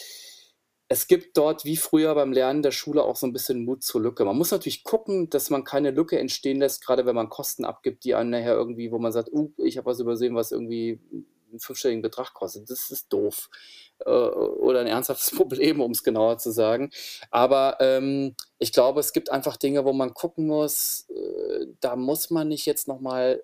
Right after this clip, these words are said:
unbedingt nachfragen. Also, weißt du, so diese Balance zu finden, ähm, die mit den, die, die Kunden auch nicht sozusagen überzustrapazieren. Also, ich habe das Gefühl, dass oft Briefings nicht detailliert genug sind, um wirklich 'ne valide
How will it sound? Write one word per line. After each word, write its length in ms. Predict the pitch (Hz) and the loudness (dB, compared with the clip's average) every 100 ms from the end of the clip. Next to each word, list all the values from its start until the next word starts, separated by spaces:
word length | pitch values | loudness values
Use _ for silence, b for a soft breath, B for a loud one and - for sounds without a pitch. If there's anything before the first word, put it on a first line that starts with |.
| - | -8
unbedingt 500 | 139 170 180 180 170 | -6 -2 -2 -2 -4
nachfragen. 800 | 160 160 - - 156 156 156 151 | -4 -6 -8 -4 -2 -2 -2 -4
Also, 300 | 127 127 127 - - - _ - | -4 0 -2 -2 -12 -14 _ 0
weißt 180 | 139 170 | 2 2
du, 100 | 139 | -2
so 140 | 139 139 | -4 -4
diese 260 | 135 135 | 2 2
Balance 440 | 120 113 135 170 - | 4 2 2 0 -4
zu 60 | - | -4
finden, 500 | 156 151 - 156 147 B B B B B | -4 -4 -2 -4 -4 B B B B B
ähm, 640 | 131 135 135 135 135 135 131 - - _ - | 2 2 2 0 -2 -4 -8 -16 -18 _ -20
die 500 | - 135 135 135 - | -10 -6 -2 -2 -2
mit 220 | 135 139 139 | -2 -2 2
den, 440 | 131 135 - - 123 131 | 0 0 -6 -8 -10 -8
die, 120 | - - | -12 -8
die 160 | 139 | -8
Kunden 420 | - 175 175 - 160 | 2 2 2 -2 2
auch 240 | 143 151 | 2 2
nicht 360 | 156 - - _ _ | -2 -4 -8 _ _
sozusagen 400 | - 143 151 139 | -6 -2 0 -2
überzustrapazieren. 1080 | 151 151 165 - 131 - 107 107 104 - 113 | -2 4 4 4 -6 -6 -2 -2 -2 0 2
Also, 280 | 104 131 139 - | 2 2 0 -2
ich 220 | 160 - | -4 2
habe 100 | 196 202 | 2 2
das 160 | - | 0
Gefühl, 340 | - - 202 180 | -4 -4 0 2
dass 260 | 160 - - | 2 0 0
oft 280 | 143 - | 0 -2
Briefings 460 | - 165 156 135 - | 0 0 2 -2 0
nicht 240 | 143 160 - | -2 0 0
detailliert 440 | 135 131 131 131 | 2 2 2 0
genug 220 | 123 113 | -4 -4
sind, 180 | - 135 | 0 0
um 140 | 151 123 | 2 -2
wirklich 220 | 127 127 | -6 -6
'ne 100 | 120 | 0
valide 440 | 113 120 123 113 | 0 2 2 2